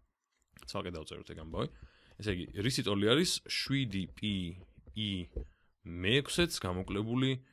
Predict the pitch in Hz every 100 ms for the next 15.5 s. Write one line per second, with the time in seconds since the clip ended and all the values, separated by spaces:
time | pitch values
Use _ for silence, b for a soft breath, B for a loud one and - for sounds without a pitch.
0 | b b - - 113 104 90 - 117 147
1 | 160 143 - - _ - - - - -
2 | _ 101 104 120 113 - _ _ _ _
3 | _ _ _ - 85 - - 101 139 135
4 | 139 120 110 107 95 - 104 95 98 92
5 | 95 98 101 95 90 90 104 92 - 92
6 | 98 95 95 - 110 117 123 90 82 80
7 | 104 143 127 107 92 85 78 80 90 -
8 | 87 80 78 85 95 87 87 87 87 87
9 | 87 80 80 - 85 82 - 80 - B
10 | B B B B B - 127 175 165 147
11 | 107 107 - 101 92 95 101 107 175 190
12 | - - - 95 104 135 123 117 113 98
13 | 90 85 92 90 92 90 95 - 95 98
14 | 147 107 95 87 82 85 82 90 85 87
15 | 82 80 80 76